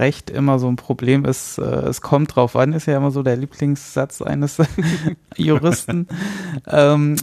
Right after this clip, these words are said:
äh, das heißt, also man kann das natürlich immer schlecht verallgemeinern, aber ich glaube, jeder kann aus diesem Podcast was mitnehmen und, äh, was also sehr interessant ist, zum Beispiel, ähm, was zum Beispiel auch gerade für uns gerade alle zusammen gilt, dass wir eigentlich, äh, eine G B R haben oder,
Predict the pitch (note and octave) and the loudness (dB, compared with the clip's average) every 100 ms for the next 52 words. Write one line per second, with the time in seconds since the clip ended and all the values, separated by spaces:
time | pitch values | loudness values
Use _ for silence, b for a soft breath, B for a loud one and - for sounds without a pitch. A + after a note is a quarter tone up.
0 | - E3+ E3 D#3+ C#3+ C#3 - C#3 C#3 C3+ | -4 -2 -2 -4 0 0 2 2 2 0
1 | B2+ B2+ - C3+ C3+ C3 C3 B2+ C3+ B2+ | 0 -2 0 0 0 -4 -6 -6 -6 -6
2 | B2+ C3 - C3 - A2+ A#2+ A#2+ A#2 B2 | -6 -4 -4 -6 0 0 0 -2 0 2
3 | E3+ D3+ - B2 B2 B2 - A2+ A#2 A#2 | 2 0 0 2 2 0 0 0 2 0
4 | A#2+ - A#2+ A#2 - A#2+ A2+ B2+ - A#2+ | 0 0 -2 -2 -4 -6 -4 -6 -4 -6
5 | - A2+ - A#2 - A#2+ A#2 A2 A2 G#2 | -4 -6 -4 -8 -4 -2 0 -2 -4 -6
6 | B B B B - A2+ G#2+ A#2 A#2 A#2+ | B B B B -2 0 0 -2 0 0
7 | A2+ A#2 C3+ D#3 C#3+ - C#3+ B2+ B2+ - | 2 4 4 0 -6 -2 2 2 0 -4
8 | A#2+ A#2 A#2 - A#2+ A#2 A#2 B2 A#2 A2 | -2 0 0 0 0 2 0 -2 -2 -2
9 | G#2+ A#2 - A#2 A2+ A2+ G#2+ - - A#2 | -4 -4 0 0 0 -2 -4 0 0 0
10 | - B2 C3 E3+ - E3+ D#3 D3+ D3+ D#3 | -2 -4 -2 -2 -4 0 0 2 0 0
11 | - C3 A#2+ D3 F3+ C#3+ - B2+ - B2 | -2 -2 2 2 2 2 0 -4 -2 -4
12 | B2+ B2 D3 C#3 - C#3 C3 B2+ - B2+ | -2 -2 -4 -6 -2 2 2 0 -4 0
13 | C3+ C3+ B2+ C3 D#3+ E3 - - A2 A2 | 2 2 2 4 4 2 0 0 0 2
14 | C#3+ - B B B - C3 A#2 A2+ - | -2 -4 B B B -4 2 4 2 0
15 | - - | -4 -4